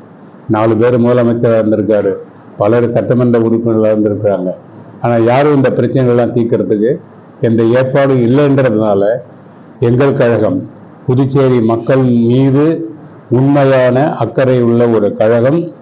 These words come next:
இந்த பிரச்சனைகளை அரசின் கவனத்திற்கு கொண்டு செல்ல வேண்டும் என்று நாங்கள் முயன்று வருகிறோம். ஆகவே பத்திரிகையாளர் நண்பர்களாகிய நீங்கள்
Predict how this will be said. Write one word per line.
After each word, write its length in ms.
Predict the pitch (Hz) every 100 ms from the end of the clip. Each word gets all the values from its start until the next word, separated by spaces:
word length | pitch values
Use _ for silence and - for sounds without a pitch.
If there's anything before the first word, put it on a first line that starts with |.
| - - - - -
இந்த 180 | 131 123
பிரச்சனைகளை 800 | 113 120 110 127 127 117 113 110
அரசின் 480 | 107 120 113 120 113
கவனத்திற்கு 720 | 110 117 117 110 98 107 101 - - - -
கொண்டு 300 | 127 131 -
செல்ல 240 | 117 117
வேண்டும் 340 | 107 104 101 101
என்று 420 | 98 110 160 - - - -
நாங்கள் 480 | 110 107 101 98 117
முயன்று 360 | 110 113 110
வருகிறோம். 480 | 101 101 98 107 123 - - - -
ஆகவே 340 | 117 104 110 104
பத்திரிகையாளர் 600 | 110 107 123 120 117 104
நண்பர்களாகிய 580 | 110 117 110 107 101 101
நீங்கள் 400 | 110 107 98